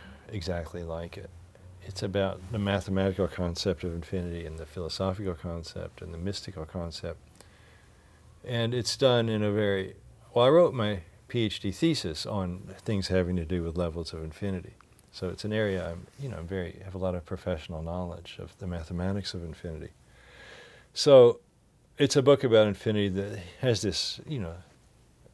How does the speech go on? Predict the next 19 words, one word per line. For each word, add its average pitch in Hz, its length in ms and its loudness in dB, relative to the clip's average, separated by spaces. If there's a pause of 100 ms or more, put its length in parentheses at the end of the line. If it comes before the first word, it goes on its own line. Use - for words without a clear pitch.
(140)
scientific 95 560 -2
underpinning, 87 680 -8 (600)
which, - 400 -12 (920)
I 117 60 -6
mean, 120 100 0
you 117 100 2
might 107 260 4
find 95 340 0
other 87 200 -2
books 87 300 -4
invol-, 92 300 0
involving 87 400 -2
infinity, 92 400 -4
but 104 160 -10
they 113 120 -8
might 90 240 -6
not 90 180 -10
necessarily 85 600 -8
be, 82 260 -10